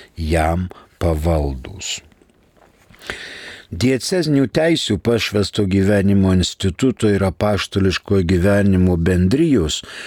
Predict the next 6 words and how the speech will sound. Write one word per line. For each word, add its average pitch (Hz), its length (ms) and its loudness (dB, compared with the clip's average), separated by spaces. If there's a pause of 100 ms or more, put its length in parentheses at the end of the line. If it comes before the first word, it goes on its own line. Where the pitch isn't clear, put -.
(200)
vyresnieji 117 960 2
neturi 117 840 2
valdymo 95 760 2
galios 73 680 -4 (560)
išorinėje 113 1080 2 (300)
srityje 87 880 -2